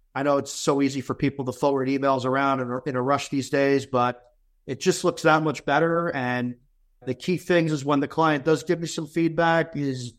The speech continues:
don't make that mistake again. And usually it goes very well. So we fold those type of comments into our plans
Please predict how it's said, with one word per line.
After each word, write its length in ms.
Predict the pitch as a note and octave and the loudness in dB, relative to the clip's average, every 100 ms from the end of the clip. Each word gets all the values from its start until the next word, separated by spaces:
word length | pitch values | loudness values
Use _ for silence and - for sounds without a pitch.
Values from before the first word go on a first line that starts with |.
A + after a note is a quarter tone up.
| _ | _
don't 220 | D3 F3 | 2 2
make 240 | E3 D#3 - | 2 0 2
that 260 | D3 - - _ _ | 0 0 -6 _ _
mistake 440 | C3+ C3 - C#3+ C#3 | -8 -4 0 0 0
again. 460 | B2 C#3 D#3+ E3 - _ _ _ _ _ _ _ - | -2 0 0 -2 -8 _ _ _ _ _ _ _ -6
And 200 | D3 C3 | -4 -2
usually 380 | C#3+ C#3 C#3+ C#3 | -2 0 2 2
it 240 | C#3 B2+ | 2 -2
goes 200 | C#3 C3+ | 0 0
very 240 | A#2+ B2+ B2+ | 2 2 4
well. 340 | A#2+ C#3 D3+ | 2 2 2
So 120 | C3+ | 0
we 60 | B2 | -6
fold 460 | - D#3 D3+ C3 | 0 2 4 2
those 340 | C3 C#3 C#3 - | 2 2 2 0
type 280 | D3 C3+ - | 0 0 -2
of 160 | B2+ | -8
comments 500 | - C#3 C3 C3 A#2 | -2 0 2 -2 -4
into 360 | C#3 B2 - C3 | -10 -10 -4 0
our 140 | B2+ | 0
plans 680 | - C3+ C3 B2+ B2+ A#2+ | -2 -4 0 0 -2 -6